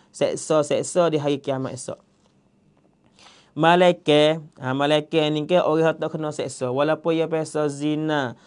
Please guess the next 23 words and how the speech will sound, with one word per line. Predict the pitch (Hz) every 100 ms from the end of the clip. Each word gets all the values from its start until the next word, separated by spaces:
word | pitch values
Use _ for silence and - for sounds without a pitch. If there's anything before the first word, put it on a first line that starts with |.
| _
walaupun | 139 147 147 156 156
ia | 156
biasa | 151 147 147 151
buat |
benda | 147 151 147
dosa | 151 151 147
gapo | 151 147 151 147
pun, | 240 269 269 - _ _ _ _ _ 147
ia | 175
tak | - 196
kena | 190
seksa | 190 180 180 185
di | 170
hari | 160 160 170
kiamat | 165 139 156
esok. | 214 240 - _ _ -
Mereka | 139 139 139 - 185 170 143
yang | 170 151
taubat, | 131 180 156 127 135 135 135 135 135 135 135 - _ 143
orang | 147
hak | 147 -
taubat | 139 131 127 123
sungguh. | 120 120